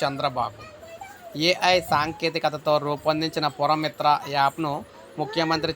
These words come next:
చంద్రబాబు తణుకులో ప్రారంభించినట్లు పురపాలిక పట్టణాభివృద్ధి శాఖ ప్రత్యేక ప్రధాన కార్యదర్శి కు-, సురేష్ కుమార్ గారు అయితే ఒక ప్రకటనలో తెలిపారు. ఈ యాప్ పట్టణ సేవలను ఫోన్లోనే అందించి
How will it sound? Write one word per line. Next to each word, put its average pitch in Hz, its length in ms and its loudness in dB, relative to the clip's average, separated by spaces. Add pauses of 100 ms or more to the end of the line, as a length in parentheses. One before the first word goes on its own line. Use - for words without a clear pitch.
చంద్రబాబు 143 520 2 (220)
తణుకులో 151 340 2 (100)
ప్రారంభించినట్లు 143 760 0 (480)
పురపాలిక 156 460 2 (160)
పట్టణాభివృద్ధి 143 580 -2
శాఖ 139 160 -4 (140)
ప్రత్యేక 143 340 -6 (100)
ప్రధాన 139 260 -4 (100)
కార్యదర్శి 135 380 -4
కు-, 135 140 -6 (120)
సురేష్ 135 360 -6
కుమార్ 135 280 -2
గారు 120 180 -4
అయితే 156 200 -2 (580)
ఒక 143 160 0
ప్రకటనలో 147 460 2
తెలిపారు. 131 440 -2 (480)
ఈ 160 40 -2 (140)
యాప్ 160 260 4 (140)
పట్టణ 170 280 0 (100)
సేవలను 160 400 4 (180)
ఫోన్లోనే 156 520 0 (100)
అందించి 143 440 -6